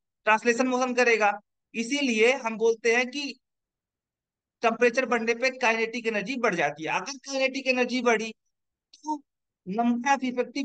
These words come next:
collision बढ़ जाएंगे, और अगर इफेक्टिव कोलिजन बढ़ गए,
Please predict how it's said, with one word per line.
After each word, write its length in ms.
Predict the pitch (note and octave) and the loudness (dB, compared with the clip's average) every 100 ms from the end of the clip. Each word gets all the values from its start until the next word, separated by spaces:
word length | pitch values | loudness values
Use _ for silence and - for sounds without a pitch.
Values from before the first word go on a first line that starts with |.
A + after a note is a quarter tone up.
| B3+ | -4
collision 320 | B3 B3 A#3+ | -2 -2 -2
बढ़ 120 | B3 | -2
जाएंगे, 260 | A#3+ A#3 A#3 | -2 -2 -4
और 360 | - A3 C#4 | 2 2 2
अगर 200 | B3+ B3+ | -4 -8
इफेक्टिव 480 | C4 C4 B3 - C4+ | -8 -6 -10 -10 -6
कोलिजन 440 | B3 B3+ B3+ C#4 B3 | -2 -2 -2 -2 0
बढ़ 140 | A3 | -2
गए, 280 | F3+ G3+ | -2 -4